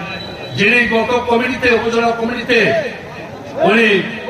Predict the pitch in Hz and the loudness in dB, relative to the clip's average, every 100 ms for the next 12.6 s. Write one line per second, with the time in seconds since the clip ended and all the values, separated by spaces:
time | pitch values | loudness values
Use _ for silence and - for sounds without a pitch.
0 | 294 302 277 - 226 220 285 254 240 - | -2 -2 -4 0 0 0 0 2 2 0
1 | 233 254 254 254 233 - 240 226 226 233 | -2 -2 0 2 0 -2 -4 0 4 4
2 | - 214 208 226 214 202 - 196 147 - | 2 2 2 0 0 -2 -2 0 2 2
3 | - - - - - - - 175 208 214 | -2 -8 -12 -12 -14 -14 -6 0 2 2
4 | 214 208 180 180 196 196 196 190 190 208 | 2 0 -2 0 0 0 0 2 2 4
5 | 226 - - - - 196 233 233 233 226 | 2 -2 -8 -10 -2 0 2 2 0 0
6 | 202 240 226 226 - 226 208 208 196 202 | 2 2 2 2 2 2 2 0 -2 -2
7 | 202 185 190 175 160 131 110 113 - - | -2 -2 -2 -2 -2 -2 -4 -6 -8 -8
8 | - - 494 508 - - - - - - | -10 -10 -10 -10 -10 -10 -10 -12 -12 -12
9 | - 180 240 254 254 262 240 269 269 277 | -6 -2 2 2 2 2 2 2 2 2
10 | 285 294 - - - - - - - - | 2 2 -2 -8 -10 -12 -12 -14 -10 -2
11 | 220 262 262 254 269 269 262 262 269 262 | 0 2 2 2 2 2 4 4 2 2
12 | 254 262 262 247 220 | 2 2 2 2 2